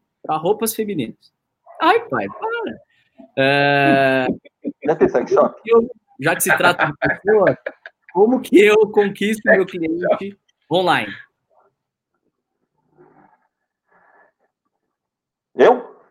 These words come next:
Speaker 2: Como você conquista seu cliente online?
Speaker 1: É, que
Speaker 2: Cara,
Speaker 1: nem o Gui colocou
Speaker 2: é
Speaker 1: aqui, a gente concorda, né? Não se trata
Speaker 2: Ah.
Speaker 1: da venda, e sim da pessoa. Como é que eu passo, a, resumindo, essa humanização que existe no mundo físico,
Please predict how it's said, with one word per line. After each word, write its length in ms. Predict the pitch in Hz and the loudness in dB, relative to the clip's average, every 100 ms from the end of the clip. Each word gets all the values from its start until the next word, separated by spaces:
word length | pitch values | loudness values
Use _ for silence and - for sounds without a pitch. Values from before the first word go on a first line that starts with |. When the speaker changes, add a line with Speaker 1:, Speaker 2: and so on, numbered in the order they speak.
| _ _ _ - - - _ | _ _ _ -12 -12 -16 _
Speaker 2:
Como 200 | - 143 | -6 -4
você 200 | 156 165 | -4 -6
conquista 440 | 165 156 143 185 165 | -8 -10 -8 -8 -8
seu 140 | 151 | -8
cliente 280 | 143 143 127 | -8 -10 -8
online? 520 | 117 147 175 110 98 _ _ _ _ _ _ _ _ _ - | -2 0 0 -4 -10 _ _ _ _ _ _ _ _ _ -2
Speaker 1:
É, 180 | 180 - | -2 -2
que 260 | - - | -8 0
Speaker 2:
Cara, 200 | 156 156 | 2 2
Speaker 1:
nem 100 | 165 | 0
o 40 | 175 | -2
Gui 20 | |
colocou 340 | 175 170 175 | -2 0 -2
Speaker 2:
é 20 | |
Speaker 1:
aqui, 160 | - 190 | -2 -2
a 80 | 214 | -2
gente 240 | 220 208 | -4 -4
concorda, 520 | 233 226 202 151 123 | -4 -2 0 0 0
né? 240 | 120 143 - _ _ | -4 -6 -8 _ _
Não 80 | 127 | -8
se 160 | - - | -6 0
trata 280 | 147 196 | 0 0
Speaker 2:
Ah. 40 | 185 | 0
Speaker 1:
da 80 | 185 - | -2 -2
venda, 200 | 165 151 | -4 -4
e 40 | 127 | -6
sim 200 | 156 160 | -4 -4
da 100 | 175 | -4
pessoa. 600 | 196 185 165 131 107 - _ _ | -4 -4 -2 -2 -4 -10 _ _
Como 180 | 143 165 | -4 -2
é 60 | - | 0
que 80 | |
eu 120 | 240 240 | -2 2
passo, 480 | 185 180 160 143 151 | 2 2 -2 -6 -6
a, 180 | 139 _ _ 151 139 - | -6 _ _ -14 -12 -2
resumindo, 560 | 175 180 175 160 143 - | -2 0 0 -2 -2 -6
essa 220 | 147 170 | -6 0
humanização 760 | 190 262 254 226 190 175 180 160 | 0 2 0 0 -2 -2 -4 -4
que 120 | 156 | -6
existe 500 | 139 160 208 - 160 | -6 -6 -6 -8 -6
no 80 | 147 | -4
mundo 220 | 147 127 | -4 -6
físico, 500 | - 196 220 143 | -6 -4 -4 -6